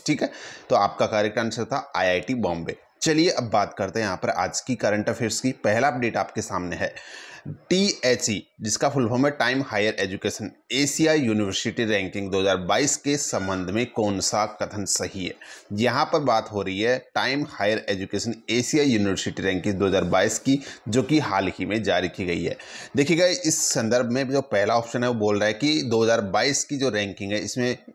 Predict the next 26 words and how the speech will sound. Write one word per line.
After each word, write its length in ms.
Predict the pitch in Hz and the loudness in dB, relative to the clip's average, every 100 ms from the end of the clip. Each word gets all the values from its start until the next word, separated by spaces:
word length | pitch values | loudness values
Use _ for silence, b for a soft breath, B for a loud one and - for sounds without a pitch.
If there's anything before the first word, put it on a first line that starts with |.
| - | -8
इकहत्तर 560 | 123 - 151 - 180 170 | -6 -2 -2 0 0 0
भारतीय 600 | 123 110 104 101 - 117 120 | 0 -2 -2 -2 -4 -2 -2
संस्थानों 640 | 117 95 - 92 92 95 | -4 -8 -6 -6 -4 -4
ने 180 | 104 110 | -2 0
रैंकिंग 440 | 92 87 85 90 | 0 -4 -6 -6
में 140 | 92 90 | -4 -2
जगह 260 | 90 85 | 0 2
बनाई 280 | 85 85 85 | 2 0 -2
है। 140 | 87 90 | -2 0
बिल्कुल 320 | 127 139 143 | 0 2 0
सही 340 | - 107 123 | 0 2 4
आंसर 280 | 117 107 120 | 4 0 -2
है 60 | 110 | 0
पहला 280 | 127 107 104 | 2 2 2
आपका। 300 | - 135 - B B B | 0 -2 -2 B B B
यहाँ 220 | 113 120 139 | -2 0 2
पर 160 | 208 | 0
इस 200 | 139 131 139 | 0 -2 2
बार 240 | 139 143 | 2 2
जो 120 | 143 139 | 0 -2
भारत 340 | 104 107 117 98 | 0 0 0 -2
है, 200 | 110 120 - b b | -2 -2 -4 b b
इसमें 600 | 135 - 139 139 147 - | -6 2 2 2 0 -2
भारत 400 | 107 101 110 107 - | -2 0 0 -4 -6
की 80 | 135 | 0
जो 340 | 135 143 | 2 2